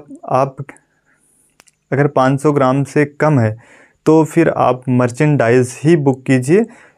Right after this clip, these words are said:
स्पीड पोस्ट मत कीजिए। यानी कि डॉक्यूमेंट जो है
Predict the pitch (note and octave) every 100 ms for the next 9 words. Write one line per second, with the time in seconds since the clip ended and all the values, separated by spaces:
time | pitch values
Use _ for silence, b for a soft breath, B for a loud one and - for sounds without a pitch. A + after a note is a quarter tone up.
0 | B D3+ - - D3+ D#3+ D#3 - C3 C3
1 | B2+ - C3+ A#2 A#2 A#2+ A#2+ G#2+ A#2 A2
2 | - _ _ A#2+ B2 C3 B2 A2 A2 C#3+
3 | C#3+ C#3 C3 C3